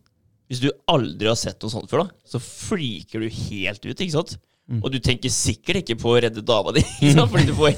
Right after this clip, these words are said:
Speaker 1: helt panikk selv, da. Men hvis du har sett mye av det greiene før, da,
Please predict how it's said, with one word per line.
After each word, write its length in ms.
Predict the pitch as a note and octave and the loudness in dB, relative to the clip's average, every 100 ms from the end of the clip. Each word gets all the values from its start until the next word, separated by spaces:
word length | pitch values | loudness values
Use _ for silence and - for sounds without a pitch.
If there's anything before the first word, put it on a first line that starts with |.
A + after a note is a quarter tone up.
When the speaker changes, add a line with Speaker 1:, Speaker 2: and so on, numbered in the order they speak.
| - | 2
Speaker 1:
helt 400 | D3+ B2 A#2+ C#3+ | 4 6 4 2
panikk 340 | C3 A#2 G#2+ | 0 0 -4
selv, 280 | - B2+ D3 | -2 2 4
da. 80 | A3+ - - - A2+ | 2 -2 -16 -20 -16
Men 100 | C#3+ | -6
hvis 120 | C#3+ D#3 | -4 0
du 60 | |
har 60 | D#3 | 0
sett 440 | - - A#2+ - | 0 -2 -4 -2
mye 240 | C#3+ B2+ F#2+ | 0 2 2
av 60 | A2 | 2
det 100 | A2 | 2
greiene 220 | G2+ - | 0 -2
før, 220 | - B2 | -4 0
da, 100 | C4+ | 0